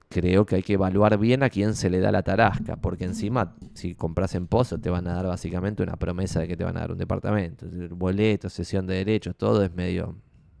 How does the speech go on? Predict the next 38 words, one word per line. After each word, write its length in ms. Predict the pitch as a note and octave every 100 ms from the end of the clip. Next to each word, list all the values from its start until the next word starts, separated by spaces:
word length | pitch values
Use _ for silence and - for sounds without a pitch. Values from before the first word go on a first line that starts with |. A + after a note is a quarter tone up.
| _ -
por 80 |
eso 140 | A2 C#3
nosotros 200 | G2 G2+
te-, 160 | F2+
tratamos 400 | E2 F#2 F#2 G2+
de 120 | G2 G2
evitar 480 | F#2+ G2 G2+ G#2
vender 280 | G#2 F#2+ F#2+
en 140 | G2+ G2+
pozo, 460 | G2+ G2+ - C3 - - - - - _ -
excepto 340 | - G2 F#2+
que 60 | F#2+
sea 140 | G2+
alguien 180 | F#2+ F#2
muy 340 | F#2 G#2 G2+
de 100 | G2
confianza. 760 | F#2 G2+ F#2+ G#2+ G#2 G2 A2 - _ _ _
Si 120 | -
no, 120 | F#2+
tratamos 320 | A#2 G#2 G2 F#2+
de 40 |
evitar 360 | F#2 F#2+ G#2+ A2+
vender 240 | G2 F#2+
en 80 | F#2+
pozo 280 | A2 C#3 B2+
porque 300 | F#2 F#2 F#2
es 140 | -
un 100 | F#2+
riesgo 320 | G#2 C3 B2
también 300 | F#2 F#2 A2
para 120 | G2 F#2
la 80 | F#2
inmobiliaria 500 | F#2 F#2 F#2+ G#2 G2
interviniente, 640 | F2+ F#2+ G#2+ C3+ B2+ A#2+
a 40 |
pesar 240 | G2+ G#2+ G2+
de 80 |
que 220 | F2 F2+